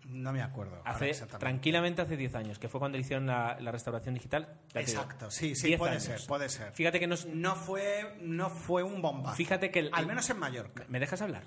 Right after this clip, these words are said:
Speaker 1: Sí, perdón. Sí, sí, Gerardo, perdona, Gerardo. Es que no habéis visto la cara que ha puesto.
Speaker 2: Vale.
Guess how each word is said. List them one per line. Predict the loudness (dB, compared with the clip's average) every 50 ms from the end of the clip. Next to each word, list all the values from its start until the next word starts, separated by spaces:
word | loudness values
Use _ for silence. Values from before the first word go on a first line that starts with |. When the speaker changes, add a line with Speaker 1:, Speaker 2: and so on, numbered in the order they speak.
| -12
Speaker 1:
Sí, | -10 -8 -8 -6
perdón. | -6 -6 -6 -6 -8 -10 -12 -16 -20 _ _ _ _ _ _ _ _ _ _ _ _ -18
Sí, | -16 -16 -14 -16 -16 -16 -10
sí, | -8 -4 -2 -2
Gerardo, | 2 2 2 2 4 2 0 2
perdona, | 2 2 2 4 2 2 0
Gerardo. | -2 -4 -6 -8 -10 -12 -12 -16 -20 -20 -20 -20 -16
Es | -12
que | -6 -4 -2 -2
no | 0 0
habéis | 0 0 0 2
visto | 2 2 2 2 2
la | 2 4
cara | 4 4 4 4
que | 0
ha | -4 -4
puesto. | -6 -10 -10 -12 -16 -20 -20 -20 -20 _ _ _ _ _ _ _ _ _ _ -20 _ _ _ _ _ _ _ _ _ _ _ _ _ _ _ _ _ _ _ _ _ _ _ _ _ -6
Speaker 2:
Vale. | -6 -6 -6 -6